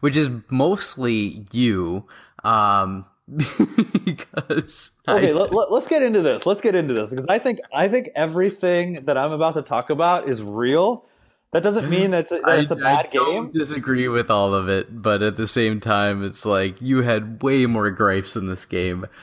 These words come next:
Speaker 1: than I ever did.
Speaker 2: Okay,
Speaker 1: So,
Speaker 2: so, so, so
Speaker 1: go
Speaker 2: let's get
Speaker 1: ahead.
Speaker 2: into this. So, so, so
Speaker 1: Get
Speaker 2: let's talk
Speaker 1: into it.
Speaker 2: about,
Speaker 1: Let's do
Speaker 2: first
Speaker 1: it.
Speaker 2: and foremost, let's get into this.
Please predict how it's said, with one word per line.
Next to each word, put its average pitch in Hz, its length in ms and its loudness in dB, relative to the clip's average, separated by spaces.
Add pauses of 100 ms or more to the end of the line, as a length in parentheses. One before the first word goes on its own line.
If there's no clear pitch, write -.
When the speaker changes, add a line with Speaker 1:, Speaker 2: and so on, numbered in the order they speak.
(180)
Speaker 1:
than 107 140 0
I 92 220 4
ever 90 220 2
did. 60 320 -6 (640)
Speaker 2:
Okay, 185 220 0
Speaker 1:
So, 185 80 0
Speaker 2:
so, 147 140 2
so, 160 180 -2
so 185 160 0
Speaker 1:
go 143 80 4
Speaker 2:
let's 127 100 2
get 135 80 2
Speaker 1:
ahead. 196 120 2
Speaker 2:
into 151 100 0
this. 123 200 -2
So, 175 140 -2
so, 190 220 -6
so - 140 -10
Speaker 1:
Get 247 100 4
Speaker 2:
let's 339 100 -2
talk 294 140 2
Speaker 1:
into 269 100 0
it. 220 40 0
Speaker 2:
about, 180 380 2
Speaker 1:
Let's 135 120 -4
do 156 140 4
Speaker 2:
first 170 200 2
Speaker 1:
it. 180 60 0
Speaker 2:
and 143 80 -10
foremost, 151 720 -4 (800)
let's 202 220 0
get 220 140 2
into 156 160 0
this. 107 360 -2